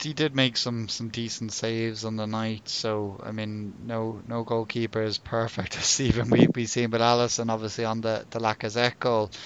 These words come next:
Uh, Naby Keita stung the gloves of Leno a few minutes later, but it wasn't long before the home side had completed the turnaround, when on thirty-four minutes, the ball was once again in the Arsenal net.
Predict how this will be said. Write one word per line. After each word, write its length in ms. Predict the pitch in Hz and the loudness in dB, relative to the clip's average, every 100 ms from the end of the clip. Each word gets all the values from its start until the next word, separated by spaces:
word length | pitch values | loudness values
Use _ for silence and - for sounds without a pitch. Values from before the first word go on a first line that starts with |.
| - - - - | -14 -14 -14 4
Uh, 120 | 175 | 4
Naby 420 | - 202 247 247 | 4 8 8 8
Keita 340 | 208 220 214 180 | 8 10 12 10
stung 520 | - - 180 175 170 | 8 4 4 6 4
the 100 | 156 | 2
gloves 480 | - 147 147 135 127 | 4 6 8 6 4
of 160 | 120 | 2
Leno 320 | 131 131 127 123 | 4 6 6 4
a 100 | 117 | 4
few 260 | 131 127 | 2 0
minutes 380 | 123 120 113 - | 2 2 0 2
later, 380 | 135 151 156 151 | 4 8 8 6
but 240 | - 143 | 4 0
it 80 | 139 131 | 0 0
wasn't 360 | 160 185 170 175 | 6 8 8 2
long 440 | 160 151 151 151 | 6 8 8 6
before 320 | 131 120 135 131 | 0 2 4 4
the 120 | 127 | 4
home 260 | 127 127 | 4 2
side 300 | 120 123 123 | 2 2 4
had 180 | 117 110 | 2 0
completed 540 | - 117 123 120 117 107 | -4 -6 -4 0 0 -2
the 100 | 110 | -4
turnaround, 720 | - 123 120 120 110 104 95 - - - - | -2 0 2 2 2 0 -6 -14 -20 -14 -2
when 160 | 131 | 4
on 140 | 131 127 | 4 4
thirty-four 680 | 151 175 175 156 151 143 | 6 6 4 0 4 6
minutes, 400 | 139 135 135 - | 6 4 4 2
the 80 | - | -2
ball 260 | 117 131 127 | 2 4 4
was 220 | 120 113 | 2 -2
once 340 | 135 160 143 | -2 0 0
again 300 | 147 131 131 | 2 4 4
in 120 | 127 123 | 4 4
the 140 | 123 | 6
Arsenal 380 | 117 117 123 117 | 6 4 0 0
net. 340 | 117 101 - | 0 0 0